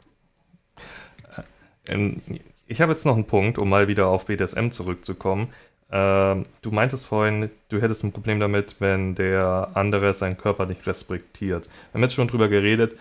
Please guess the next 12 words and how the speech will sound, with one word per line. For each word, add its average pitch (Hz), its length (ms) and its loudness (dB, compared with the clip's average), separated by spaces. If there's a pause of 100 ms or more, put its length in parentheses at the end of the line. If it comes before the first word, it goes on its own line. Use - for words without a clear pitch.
(140)
Schmerzen, 110 640 2
Schlagen 104 420 4
sind 101 240 -4
okay. 104 560 0 (240)
Aber 98 220 2
heißt 110 220 2
es, 113 100 -6
es 110 140 -6
gibt 107 180 -4
irgendwo 110 320 2
einen 101 160 0
Punkt 131 600 0